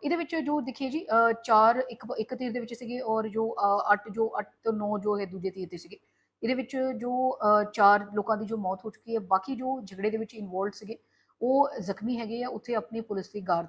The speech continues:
ਹੈਗੇ ਔਰ ਜੈਸੇ, ਅਹ, ਡਾਕਟਰ ਸਾਹਿਬ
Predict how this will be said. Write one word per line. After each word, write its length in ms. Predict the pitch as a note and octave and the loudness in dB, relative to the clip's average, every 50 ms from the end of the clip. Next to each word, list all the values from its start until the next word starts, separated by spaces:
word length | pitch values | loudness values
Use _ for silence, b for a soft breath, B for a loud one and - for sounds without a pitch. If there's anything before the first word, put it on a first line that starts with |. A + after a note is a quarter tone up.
| - | -8
ਹੈਗੇ 180 | F#3 F#3 G3+ - _ _ _ _ _ _ _ _ - | -14 -14 -14 -14 _ _ _ _ _ _ _ _ 4
ਔਰ 280 | G3 G3+ G#3 G#3 G#3 G#3+ | 6 8 8 8 6 4
ਜੈਸੇ, 480 | F#3 G#3+ G3+ G3+ B3+ A#3+ A#3+ A#3+ A#3+ | 4 0 0 0 0 0 0 0 0
ਅਹ, 320 | - A3 G#3 G#3 G3+ G3+ G3+ | 2 4 4 6 6 6 4
ਡਾਕਟਰ 240 | F#3+ F#3 F3 - - | 2 -2 -6 -6 -6
ਸਾਹਿਬ 340 | - A3 G3+ G3 G3 F#3+ | -6 -6 -4 -4 -2 0